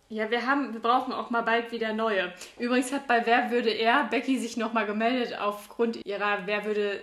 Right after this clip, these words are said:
er nie wieder Zähne putzen Frage und hat gesagt, sie hat sich halt schon richtig geschämt, als sie gemerkt hat, dass diese Fragen von den meisten Leuten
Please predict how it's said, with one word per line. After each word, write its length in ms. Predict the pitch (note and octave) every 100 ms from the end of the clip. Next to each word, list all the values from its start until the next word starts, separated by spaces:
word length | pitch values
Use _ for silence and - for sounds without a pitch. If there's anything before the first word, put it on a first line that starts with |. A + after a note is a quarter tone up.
| -
er 260 | G3+ G#3+ A#3+
nie 180 | A3 A3
wieder 260 | A3 G#3
Zähne 260 | G#3 C4 B3+
putzen 400 | - G#3 - A3
Frage 560 | - F#3 F#3 G3+ B3 - - - -
und 120 | G3+
hat 160 | A3+ A3+
gesagt, 420 | G#3+ G#3+ C#4 -
sie 360 | A#3 A3+ A#3 - -
hat 220 | B3 A#3+ A#3+
sich 160 | B3+
halt 140 | C4+ B3+
schon 160 | B3+ A3
richtig 380 | C#4 - D4+
geschämt, 480 | - D4+ - C#4 A#3+
als 220 | G#3 G#3+
sie 80 | B3+
gemerkt 380 | A3 G#3+ A#3 -
hat, 160 | C4 A3+
dass 160 | A#3 -
diese 220 | G#3+ A#3
Fragen 360 | - B3 B3+ B3+
von 140 | A#3
den 120 | G#3+
meisten 360 | A3 B3+ - A#3+
Leuten 440 | G3+ G#3 A#3+ B3+